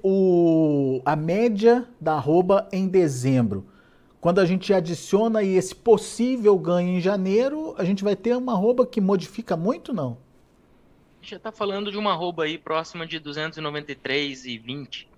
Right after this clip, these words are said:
Speaker 2: considerando que em dezembro a média foi duzentos e noventa e dois, a gente ia tá com uma, uma arroba de duzentos e noventa e três e vinte, pensando em média janeiro.
Speaker 1: Uhum.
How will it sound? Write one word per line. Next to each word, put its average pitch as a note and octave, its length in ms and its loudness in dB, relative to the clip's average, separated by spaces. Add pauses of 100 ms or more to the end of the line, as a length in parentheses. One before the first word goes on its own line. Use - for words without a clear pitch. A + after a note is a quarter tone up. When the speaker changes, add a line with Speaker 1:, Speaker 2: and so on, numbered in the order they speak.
(200)
Speaker 2:
considerando B2 600 -8
que B2+ 140 -16
em B2+ 60 -12
dezembro B2 440 -8
a A#2+ 40 -2
média A#2 420 -8
foi A#2 180 -10
duzentos A#2 320 -12
e B2 40 -16
noventa A2+ 340 -8
e A2 60 -8
dois, D#3 460 -6 (520)
a A#2+ 100 -16
gente B2+ 240 -12
ia C3+ 100 -4
tá C3+ 140 -4
com C#3 120 -12
uma, C3+ 260 -8
uma B2+ 240 -8
arroba C3+ 320 -6
de C3 100 -14
duzentos B2+ 300 -10
e C3 40 -16
noventa B2 260 -10
e A#2+ 40 -10
três B2 300 -8
e A#2 60 -10
vinte, A2+ 320 -16
pensando B2 600 -10
em B2 440 -12
média B2 280 -8
janeiro. B2 440 -8 (200)
Speaker 1:
Uhum. A#2 400 -2